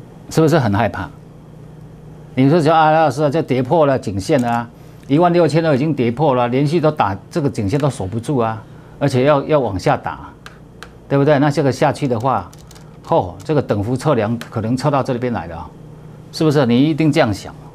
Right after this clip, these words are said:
很多人都是这样想。这是学技术分析学一半嘛，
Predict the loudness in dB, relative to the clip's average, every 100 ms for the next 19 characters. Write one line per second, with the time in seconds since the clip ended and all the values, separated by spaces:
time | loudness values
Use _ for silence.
0 | -10 -2 0 2 0 0 -2 -4 -6 -14
1 | -18 -20 -20 -20 -20 -20 -20 -20 -20 -20
2 | -20 -20 -20 -20 -20 -20 -20 -20 -20 -20
3 | -20 -20 -20 -20 -20 -20 -20 -20 -20 -20
4 | -20 -20 -20 -20 -20 -20 -20 -20 -16 -2
5 | 2 2 2 0 2 2 2 2 2 2
6 | -2 -4 -6 -6 -6 -8